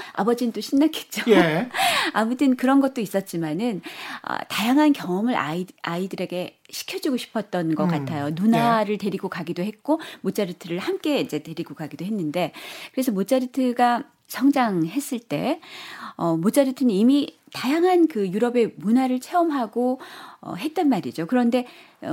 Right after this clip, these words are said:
Speaker 1: 모차르트는 성장했을 때 잘츠부르크 대주교의 궁정음악가 자리를 얻었어요. 한
Speaker 2: 어.
Speaker 1: 열일곱 살, 열여덟 살 무렵에. 그런데 그 자리는 모차르트한테는 너무나 작게 느껴진 거죠. 모차르트는 왜냐하면 세상이 밖에 있는데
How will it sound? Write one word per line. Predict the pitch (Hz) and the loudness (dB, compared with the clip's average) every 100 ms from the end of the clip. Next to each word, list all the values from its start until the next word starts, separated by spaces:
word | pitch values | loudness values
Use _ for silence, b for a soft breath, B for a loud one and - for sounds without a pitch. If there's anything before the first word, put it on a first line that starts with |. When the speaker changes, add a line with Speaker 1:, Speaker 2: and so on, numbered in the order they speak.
| 156 | -2
Speaker 1:
모차르트는 | 101 214 254 254 269 269 | 0 0 0 -2 -2 0
성장했을 | 330 349 320 294 - | 2 4 4 2 -2
때 | 233 | -6
잘츠부르크 | 226 156 175 247 233 233 _ - 240 226 | -2 -2 -2 -2 -4 -6 _ -6 -2 -2
대주교의 | 202 175 - 196 208 196 233 294 B B | -4 -8 -8 -4 -2 0 0 -2 B B
궁정음악가 | - 233 262 247 220 202 196 | 2 2 4 2 2 -2 -4
자리를 | 185 151 160 175 | -8 -8 -6 -4
얻었어요. | 170 180 233 - 147 151 147 | -2 -2 -4 -4 -4 -6 -4
한 | 165 151 | 2 4
Speaker 2:
어. | 135 | 4
Speaker 1:
열일곱 | 175 196 190 175 190 196 | 4 2 0 -2 -2 -6
살, | - 180 175 | -6 -4 -2
열여덟 | 165 165 170 170 | -2 -4 -4 -4
살 | 156 160 | -4 -2
무렵에. | 156 151 151 147 202 330 B B B | -2 -2 -4 -2 0 -2 B B B
그런데 | - 277 269 277 B B B - | 2 4 4 2 B B B -2
그 | 262 | 2
자리는 | 294 202 202 226 | 2 2 0 0
모차르트한테는 | 175 190 262 254 - 220 208 202 202 - - | 0 0 -2 -2 -6 -10 -8 -10 -10 -12 -8
너무나 | 190 214 247 247 240 b b b | -4 0 2 2 -2 b b b
작게 | - 190 - 311 | -8 -8 2 4
느껴진 | 262 196 170 139 | 4 2 -6 -8
거죠. | 139 156 | -10 -8
모차르트는 | 170 233 294 262 269 | -4 0 0 0 -2
왜냐하면 | 196 202 254 | -2 -2 -4
세상이 | - 403 427 392 | -2 0 0 -2
밖에 | - 185 - 254 | -4 -8 -2 -2
있는데 | 160 147 196 175 | 0 -2 -4 -4